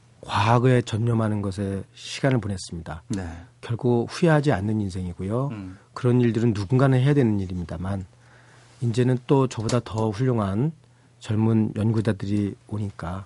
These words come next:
Speaker 1: 바톤을 넘겨주고, 저는 제가 경험했던 거, 제가, 아, 머릿속에 생각했던 철학들을 정책에 반영하고, 또 이런 것들이 일반 대중에게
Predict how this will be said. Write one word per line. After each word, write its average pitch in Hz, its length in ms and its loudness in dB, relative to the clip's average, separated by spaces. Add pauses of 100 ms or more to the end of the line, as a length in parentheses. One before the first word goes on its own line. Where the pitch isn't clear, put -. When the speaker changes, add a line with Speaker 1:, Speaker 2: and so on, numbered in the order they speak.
Speaker 1:
바톤을 - 360 -8
넘겨주고, 98 680 -6 (440)
저는 110 220 -2
제가 110 240 -2
경험했던 107 600 0
거, 95 320 -2 (400)
제가, 110 640 -2 (480)
아, 92 500 -10
머릿속에 107 380 -4
생각했던 110 640 -4
철학들을 90 720 -4 (420)
정책에 117 480 0
반영하고, 104 840 -2 (420)
또 156 300 2 (100)
이런 123 180 2
것들이 117 460 0
일반 135 360 4
대중에게 107 760 -4